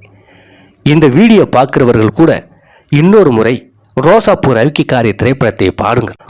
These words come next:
கொஞ்ச காலம் நீங்கள் உறங்க மாட்டீர்கள், கிறங்கி போயிடுவீர்கள்.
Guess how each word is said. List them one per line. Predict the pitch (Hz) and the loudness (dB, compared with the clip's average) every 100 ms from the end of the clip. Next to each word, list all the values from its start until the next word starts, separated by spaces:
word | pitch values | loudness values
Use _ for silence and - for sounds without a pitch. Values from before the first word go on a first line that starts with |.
| - | -2
கொஞ்ச | 151 170 160 | 0 2 0
காலம் | 113 135 131 95 - _ _ _ | 0 -2 -2 -6 -16 _ _ _
நீங்கள் | 131 151 120 98 - _ - | 0 2 0 -2 -8 _ -2
உறங்க | 120 170 233 190 | 2 2 2 2
மாட்டீர்கள், | 120 110 113 95 101 - _ _ _ _ - | 0 -2 -4 -4 -8 -12 _ _ _ _ -4
கிறங்கி | 165 208 254 208 | 0 2 2 0
போயிடுவீர்கள். | 143 123 113 101 | 2 2 0 -2